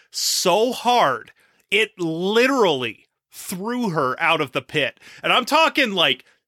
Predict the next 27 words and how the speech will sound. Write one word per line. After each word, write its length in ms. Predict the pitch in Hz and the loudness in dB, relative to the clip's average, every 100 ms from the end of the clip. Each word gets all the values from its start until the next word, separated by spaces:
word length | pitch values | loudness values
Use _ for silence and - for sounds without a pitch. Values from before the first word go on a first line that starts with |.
| _ | _
ten 520 | - - 233 262 269 - - | -8 0 0 0 -6 -14 -4
to 120 | 214 | -4
fifteen 760 | - 240 226 - - 226 190 147 | -2 -4 -4 -6 -6 -4 -4 -6
feet 540 | - 214 156 - - _ | -8 -8 -8 -10 -20 _
from 280 | - 180 156 | -4 -4 0
where 160 | 196 | 0
<laughs> 20 | - | 2
she 440 | - - - 214 - | 2 2 2 0 0
was. 600 | 202 - 139 - - - - - 269 - | -2 0 -4 -4 -8 -8 -14 -12 -12 -4
And 340 | 190 190 175 - - _ | 0 0 -2 -12 -20 _
who 180 | 254 285 | -2 2
I, 180 | 277 269 _ _ _ 185 | 0 -2 _ _ _ -6
I, 120 | 190 - | -6 -6
who 180 | 196 269 | -2 0
I 60 | 277 | 0
presume 580 | 220 185 135 208 233 233 | 0 -2 0 0 0 -4
to 100 | 220 | -6
be 220 | 220 208 | -2 -2
her 160 | 190 | -2
boyfriend, 640 | 196 202 208 - 214 220 214 175 | -2 0 -2 0 0 0 -4 -2
or 360 | 165 151 147 | 2 2 2
I 120 | 151 | 0
guess 380 | 151 170 156 - - _ | 0 0 -2 -6 -12 _
we'll 200 | 185 165 | -6 -4
just 240 | 151 175 - | -2 -2 0
say 180 | 180 165 | 0 0
companion, 880 | 170 135 - 147 147 170 180 202 | -2 -6 -4 -2 0 0 -2 -4